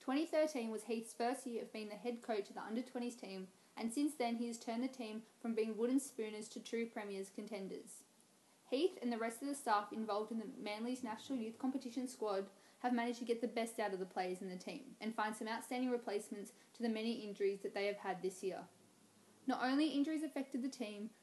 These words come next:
but players are being taken out of the winning side and put into reserve grade and first grade teams, forcing new combinations to be made.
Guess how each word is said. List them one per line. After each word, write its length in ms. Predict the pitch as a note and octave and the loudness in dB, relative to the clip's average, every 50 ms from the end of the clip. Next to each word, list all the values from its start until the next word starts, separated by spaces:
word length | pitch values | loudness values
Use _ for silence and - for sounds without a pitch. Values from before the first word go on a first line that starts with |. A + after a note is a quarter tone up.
| - | -6
but 180 | - A3 A3 - | -6 -6 -4 0
players 320 | - B3 B3 C4 C#4 C4+ D4 | 2 4 6 6 4 4 2
are 60 | C4 | 2
being 240 | C4 B3+ A#3+ A#3 A3+ | 2 2 4 2 2
taken 340 | - A#3 A#3 A#3 C#4+ C4 | 2 0 0 2 2 2
out 100 | C4 C4 C#4 | 2 2 2
of 60 | C#4 | 0
the 60 | C#4+ | 0
winning 260 | B3 B3+ B3 C4 C4+ | 0 0 2 4 4
side 340 | C4 - G#3+ G3 F#3+ F#3+ F#3 F#3+ | 4 4 2 2 2 2 0 -2
and 100 | G#3 G#3+ | -4 -4
put 100 | - A#3 | -2 -2
into 180 | G#3+ A3 - A3+ | -2 0 0 0
reserve 380 | A3 A3 G#3 G3+ A3 A#3 A3+ - | 0 2 2 0 0 -2 -2 -2
grade 240 | G#3+ G#3 G3+ G3+ G3 | -2 0 2 0 0
and 120 | G3 G3+ - | -2 -4 -4
first 260 | G3 G3 G3+ G3 - | -4 -4 -4 -4 -4
grade 220 | G3 F#3 F3+ F3+ - | -4 -4 -4 -4 -6
teams, 340 | F#3 F3+ - - - - - - - - - - - | -8 -10 -10 -10 -12 -18 -20 -20 -20 -20 -16 -4 2
forcing 280 | A#3+ A#3 A3+ A#3 B3 A#3 | 4 4 4 4 2 4
new 160 | A#3 A#3+ B3+ | 4 4 2
combinations 640 | - B3+ A3+ A3 G#3 G#3 F#3 F#3+ - - G#3 G3 - | 2 0 -2 -2 -2 -4 -6 -8 -6 -8 -8 -8 -8
to 120 | - - G3 | -6 -6 -4
be 100 | G3 G3 | -2 -2
made. 340 | F#3+ F#3 F#3 - - - | -4 -4 -6 -8 -10 -12